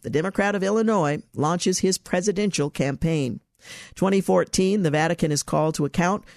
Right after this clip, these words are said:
for the global priest sex abuse scandal as U N experts in Geneva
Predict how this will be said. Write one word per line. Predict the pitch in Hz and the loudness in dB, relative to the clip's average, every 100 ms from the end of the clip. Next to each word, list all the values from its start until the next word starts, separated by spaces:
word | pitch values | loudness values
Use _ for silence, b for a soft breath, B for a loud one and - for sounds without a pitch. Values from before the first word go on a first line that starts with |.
| b b | b b
for | 180 | 0
the | 165 | 2
global | 165 202 208 190 | 4 4 4 2
priest | - 233 240 240 - | 0 0 2 0 -4
sex | - 220 240 220 | -2 0 0 0
abuse | 165 165 156 | 2 2 2
scandal | - 175 170 190 180 | 0 0 2 2 2
as | 143 143 | 0 0
U | 170 | 2
N | 170 170 165 | 2 0 0
experts | 180 - 175 165 190 - - - | -2 -2 0 0 0 0 0 -2
in | 151 139 156 | -2 0 0
Geneva | 139 160 208 175 156 | 0 2 2 2 0